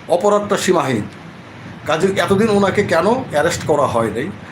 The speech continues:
মূলত ওনাকে অ্যারেস্ট করার মাধ্যমে একই সঙ্গে আরও বড় কোনো স্বার্থ আদায় করে নেওয়া। আমি মনে করি, ডাকসু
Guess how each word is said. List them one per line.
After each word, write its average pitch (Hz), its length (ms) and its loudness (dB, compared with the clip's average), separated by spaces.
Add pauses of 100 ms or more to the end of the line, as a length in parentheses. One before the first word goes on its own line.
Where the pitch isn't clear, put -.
(260)
মূলত 202 240 4
ওনাকে 202 340 2
অ্যারেস্ট 202 340 2
করার 190 300 2
মাধ্যমে 165 540 2 (1500)
একই 233 260 2
সঙ্গে 180 340 2 (540)
আরও 175 160 4
বড় 175 240 4
কোনো 180 240 2
স্বার্থ - 340 -2
আদায় 139 280 2
করে 120 200 -2
নেওয়া। - 380 -8 (1080)
আমি 220 120 2
মনে 247 220 4
করি, 208 260 2 (1500)
ডাকসু 233 540 2